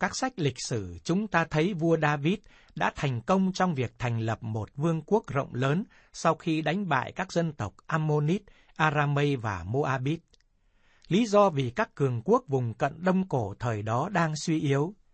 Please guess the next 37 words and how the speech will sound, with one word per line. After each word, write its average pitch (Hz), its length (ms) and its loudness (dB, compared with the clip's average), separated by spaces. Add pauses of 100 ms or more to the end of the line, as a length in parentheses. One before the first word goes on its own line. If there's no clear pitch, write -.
(600)
Để 131 220 2
duy 196 200 2
trì 135 280 0
vương 185 300 4
quốc 208 260 4
do 175 200 0
vua 170 220 2
cha 165 280 2
là 110 340 -2
David 160 400 0
để 113 240 -4
lại, 110 300 -2 (340)
vua 156 200 2
Salomon 143 680 0 (320)
đã 208 140 2
bị 156 200 0
bắt 220 220 0
buộc 139 280 0
phải 110 320 -2
thực - 260 -6
thi 202 140 2
một 143 220 -2
đường 107 300 -2
lối 151 240 0
chính 202 260 -2
trị 139 240 -4
ngoại 131 300 -2
giao 160 280 -2
rộng 143 260 -6
rãi, 127 340 -4 (320)
bao 185 240 4
gồm 127 280 0
nhiều 107 340 -2
phương 160 280 0
thế 139 220 0
khác 185 240 -4
nhau. 135 340 -2